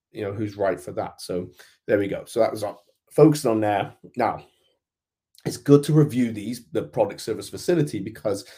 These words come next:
let's say I knew my facility was not great. So if I had to mark it out of ten, I'd probably say that was about a three at the time. So when I eventually got to,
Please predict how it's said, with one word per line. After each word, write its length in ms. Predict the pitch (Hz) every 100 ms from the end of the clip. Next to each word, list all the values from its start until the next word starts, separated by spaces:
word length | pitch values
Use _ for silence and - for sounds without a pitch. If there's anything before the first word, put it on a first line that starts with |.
| _ _
let's 180 | - -
say 260 | 123 107 -
I 220 | 120 131
knew 260 | 123 123 104
my 160 | 104 101
facility 520 | 110 - 104 107 101
was 180 | 98 98
not 140 | 92
great. 340 | 107 117 147 - _ _ _
So 160 | - 104
if 120 | 98
I 60 | 131
had 120 | 123
to 100 | 113
mark 280 | 120 113 -
it 80 | 120
out 120 | 101
of 80 | -
ten, 440 | 135 139 175 - _ _ _ _ _ _ _ _ _ _
I'd 320 | - 95 101 -
probably 300 | 110 101 78 _
say 180 | - 92
that 100 | 98
was 100 | 90
about 240 | 95 82
a 20 |
three 420 | 78 - 92 87 73 _ _ -
at 120 | 87
the 80 | -
time. 400 | 113 90 85 - _ _ _
So 120 | -
when 180 | 113 120
I 100 | 117
eventually 600 | 113 113 131 127 - 113
got 300 | 113 107 - -
to, 360 | 110 101 98